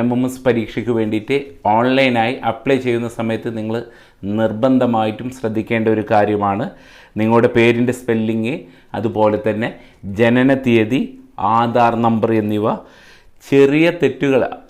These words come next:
ഇത് നിങ്ങൾ രേഖപ്പെടുത്തുന്ന സമയത്ത് ചെറിയ തെറ്റുകൾ പോലും സംഭവിച്ചാൽ നിങ്ങളുടെ സ്കോളർഷിപ്പ്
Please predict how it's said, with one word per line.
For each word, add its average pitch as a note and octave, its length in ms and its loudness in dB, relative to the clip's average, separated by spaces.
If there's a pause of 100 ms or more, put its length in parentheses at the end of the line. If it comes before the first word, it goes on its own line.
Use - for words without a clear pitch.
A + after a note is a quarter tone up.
(240)
ഇത് B2+ 180 0 (520)
നിങ്ങൾ A2+ 160 -4 (140)
രേഖപ്പെടുത്തുന്ന A2+ 680 -2 (100)
സമയത്ത് G#2+ 400 -6 (300)
ചെറിയ C3+ 520 0 (120)
തെറ്റുകൾ C#3 460 -4 (100)
പോലും C3 320 -2
സംഭവിച്ചാൽ A2 560 -4
നിങ്ങളുടെ A2 320 -8
സ്കോളർഷിപ്പ് G#2+ 680 -4